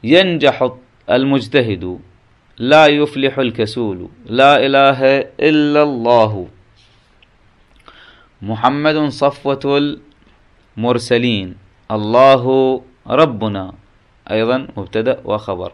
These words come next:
محمد نبينا صلى الله عليه وآله، أيضًا مبتدأ وخبر. نأخذ لا إله إلا الله، نعرضها للفائدة.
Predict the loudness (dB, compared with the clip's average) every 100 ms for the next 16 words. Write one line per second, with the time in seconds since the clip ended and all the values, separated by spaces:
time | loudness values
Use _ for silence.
0 | _ -8 -4 -4 -4 -4 -6 -8 -6 -4
1 | -4 -6 -8 -10 -10 -10 -8 -8 -8 -10
2 | -12 -14 -14 -12 -6 -4 -4 -6 -8 -6
3 | -2 -2 -2 -6 -20 -20 _ _ -2 -2
4 | -2 -4 -4 -2 -6 -10 _ -4 0 2
5 | 2 -2 -4 -18 _ _ _ 0 4 4
6 | 4 4 4 2 0 -2 -6 -6 -10 -12
7 | -18 -20 _ _ _ 0 2 2 0 -2
8 | -2 -6 -6 -4 -6 -8 -14